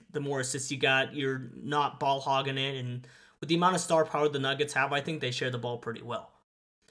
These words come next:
So this year they started out pretty healthy. They've a nice nine and four record where they absolutely drubbed the Bulls last night in Chicago, one twenty-six to one oh three. Is kinda watching that game last night.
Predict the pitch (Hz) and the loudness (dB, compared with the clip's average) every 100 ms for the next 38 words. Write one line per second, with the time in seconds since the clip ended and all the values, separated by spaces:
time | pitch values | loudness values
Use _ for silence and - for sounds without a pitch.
0 | _ - 180 220 220 254 233 214 233 220 | _ -2 10 12 12 12 12 12 8 6
1 | 208 208 220 202 190 175 185 196 185 180 | 6 4 4 4 4 2 2 0 -2 0
2 | 170 165 156 151 147 - - _ 180 175 | -2 2 4 4 2 -2 -18 _ 0 2
3 | 175 170 175 165 170 170 165 151 156 160 | 2 2 2 2 2 0 0 2 2 0
4 | 170 160 135 139 135 - 147 180 185 - | -2 -4 -4 -2 -2 -2 0 0 0 -4
5 | 165 151 147 135 123 131 127 156 123 123 | -4 -4 -4 -6 -6 -8 2 2 2 -2
6 | - _ _ - 139 139 135 131 123 156 | -14 _ _ 0 2 2 0 0 -2 -2
7 | 131 120 123 127 123 127 117 123 143 131 | -4 -4 -6 0 0 0 -2 -2 -4 -4
8 | - 127 123 - 131 - - - _ - | -6 -6 -4 -4 -4 -6 -16 -20 _ -4
9 | 160 139 135 135 147 135 - 139 131 135 | 0 0 -2 0 0 0 -2 -4 0 -2
10 | - 127 123 127 127 123 123 - 135 131 | 0 0 0 -2 -4 -4 -4 -4 -2 -2
11 | 127 | -4